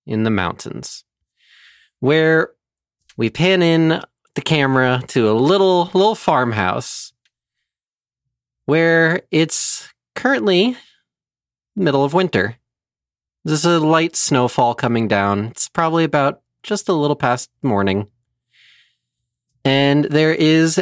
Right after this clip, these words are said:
a woman and a bunch of children currently outside tending to the animals and the fields, trying to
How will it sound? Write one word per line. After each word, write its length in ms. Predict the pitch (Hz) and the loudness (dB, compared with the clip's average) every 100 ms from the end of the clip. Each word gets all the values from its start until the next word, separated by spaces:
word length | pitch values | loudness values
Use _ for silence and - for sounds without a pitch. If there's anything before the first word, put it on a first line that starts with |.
| 160 | 2
a 520 | 147 156 156 156 156 - - _ _ - | 2 4 4 4 0 -4 -20 _ _ -4
woman 300 | 156 202 220 | 0 2 2
and 120 | 202 | 2
a 40 | 180 | 2
bunch 300 | 180 180 - | 0 0 -2
of 100 | 175 | -2
children 720 | - 156 123 110 95 95 104 _ 240 _ | 0 0 0 0 0 -2 -8 _ -20 _
currently 380 | - 147 143 139 | -4 0 2 2
outside 520 | 135 139 127 120 120 | 0 0 0 0 -2
tending 400 | - 113 113 120 | -2 -2 0 -2
to 520 | 117 - 117 117 120 120 _ - - - _ | -2 -2 0 0 -2 -4 _ -20 -20 -20 _
the 180 | - 135 | 0 2
animals 680 | 117 113 110 110 107 107 107 | 2 2 2 2 2 0 0
and 380 | 120 113 110 123 | 0 0 0 -2
the 80 | 143 | -4
fields, 480 | - 113 110 113 | 0 2 2 0
trying 400 | - 131 110 117 | -2 0 0 0
to 640 | 110 127 117 117 135 156 170 | 0 0 2 0 0 -4 -8